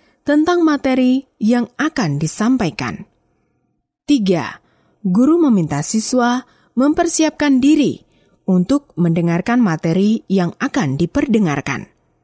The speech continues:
Empat. Guru memperdengarkan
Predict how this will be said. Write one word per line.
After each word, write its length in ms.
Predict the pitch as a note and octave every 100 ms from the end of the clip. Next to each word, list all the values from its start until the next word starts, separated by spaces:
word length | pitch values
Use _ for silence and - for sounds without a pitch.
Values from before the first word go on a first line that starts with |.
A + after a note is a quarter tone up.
| _ _ _ _ -
Empat. 400 | E3 E3+ C4 A3+ - _ _ _ _ -
Guru 480 | F3+ A3 C4+ D#4 D4
memperdengarkan 960 | E3+ D#3 E3+ G#3+ A3 A3 B3 D4 F#4+